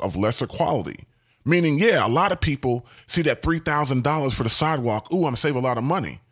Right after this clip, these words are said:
But then when they actually build your sidewalk, you're like, "Whoa, it's a, it's not as thick as I wanted. It doesn't have the,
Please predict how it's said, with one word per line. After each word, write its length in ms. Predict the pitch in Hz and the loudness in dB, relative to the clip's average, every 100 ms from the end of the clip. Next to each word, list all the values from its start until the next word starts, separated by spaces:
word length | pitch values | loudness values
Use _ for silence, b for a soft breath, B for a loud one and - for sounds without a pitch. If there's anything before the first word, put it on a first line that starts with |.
| _ _ _ _ _ _ | _ _ _ _ _ _
But 140 | - 123 | -4 0
then 160 | 170 | 2
when 100 | 180 | 2
they 140 | 160 143 | 2 2
actually 300 | 165 - 139 | 0 0 0
build 400 | 98 151 180 143 | 2 2 2 2
your 100 | 135 | 2
sidewalk, 600 | - 185 202 127 110 110 | 2 2 2 2 0 0
you're 120 | 165 | -2
like, 180 | 135 120 | -2 -4
"Whoa, 640 | 196 302 294 226 110 71 _ _ - | -4 -2 2 2 2 -2 _ _ -4
it's 200 | 151 120 | -2 -2
a, 160 | 101 | -2
it's 180 | - 123 | -2 -2
not 180 | 135 147 | 0 0
as 140 | 110 | -2
thick 320 | - - 175 170 | -4 -2 0 2
as 80 | |
I 100 | 160 | 2
wanted. 420 | 156 156 175 185 - _ _ _ _ _ _ _ - | 2 2 0 -4 -10 _ _ _ _ _ _ _ -6
It 100 | 127 | 0
doesn't 260 | 143 143 131 | 0 0 -2
have 360 | 147 135 120 | 0 2 0
the, 220 | 92 69 | -2 -4